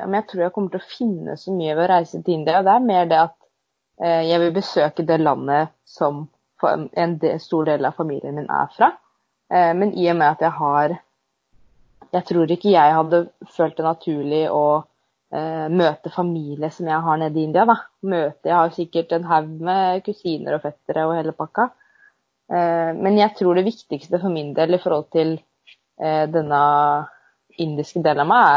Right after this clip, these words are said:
er å kanskje prøve å heller få kontakt med de jeg har i Norge. At det i India kanskje ikke er så viktig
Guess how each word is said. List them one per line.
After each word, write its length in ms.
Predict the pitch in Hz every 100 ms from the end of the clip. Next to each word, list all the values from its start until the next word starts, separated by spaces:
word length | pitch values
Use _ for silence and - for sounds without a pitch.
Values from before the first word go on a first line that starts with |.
| 147
er 80 | - -
å 80 | 151 151 147 156 _ _ _ _ _
kanskje 320 | 202 170 160
prøve 500 | - 185 160 139 139 147 143 _
å 40 | 165
heller 300 | 156 147 147
få 80 | -
kontakt 360 | 143 160 151 _
med 140 | 147 147
de 80 | 147
jeg 80 |
har 200 | 147 151 170
i 20 |
Norge. 300 | 170 165 269 - _ _ _ _ - -
At 140 | 180 170
det 180 | 165 156 156
i 80 | 175 -
India 340 | 151 147 156
kanskje 320 | 170 170 - -
ikke 160 | 165
er 80 | 165
så 320 | - - 151 156
viktig 540 | 165 _ _ - 160